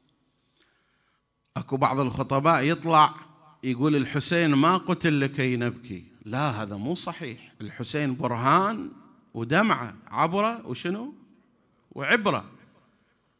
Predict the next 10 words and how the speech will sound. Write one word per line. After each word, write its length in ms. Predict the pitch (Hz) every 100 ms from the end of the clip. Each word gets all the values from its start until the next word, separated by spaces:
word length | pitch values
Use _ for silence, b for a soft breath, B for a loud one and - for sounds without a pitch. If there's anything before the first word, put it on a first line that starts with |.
| _
الحسين 440 | - 160 131 165 156
قتل، 400 | 165 196 214 185
رسول 400 | 143 156 190 214
الله 280 | 214 226 190
بكى 260 | 202 202
عليه، 400 | 185 165 170 123 101 - _ _
لازم 380 | 110 131 165 214
إحنا 200 | - 208
نبكي 320 | 208 180 185
عليه، 340 | 156 175 156